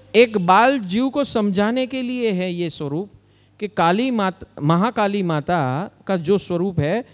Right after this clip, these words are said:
वो हमारे अंदर रही हुई काली माँ, यानी कि उनके स्वरूप के अंदर आप देखे हैं ना, उनकी रौद्र स्वरूप गुस्सा जो दिखता है, वो गुस्सा किस पर? हम पर नहीं है,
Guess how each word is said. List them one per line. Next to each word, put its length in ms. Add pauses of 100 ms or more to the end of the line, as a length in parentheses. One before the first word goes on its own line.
(200)
वो 180
हमारे 420
अंदर 300
रही 320
हुई 360 (420)
काली 320
माँ, 280
यानी 380
कि 240 (760)
उनके 300
स्वरूप 400
के 80
अंदर 240
आप 120
देखे 360
हैं 160
ना, 260
उनकी 380 (760)
रौद्र 480
स्वरूप 340
गुस्सा 520
जो 180
दिखता 360
है, 240 (280)
वो 100
गुस्सा 380
किस 240
पर? 180
हम 260
पर 200
नहीं 240
है, 180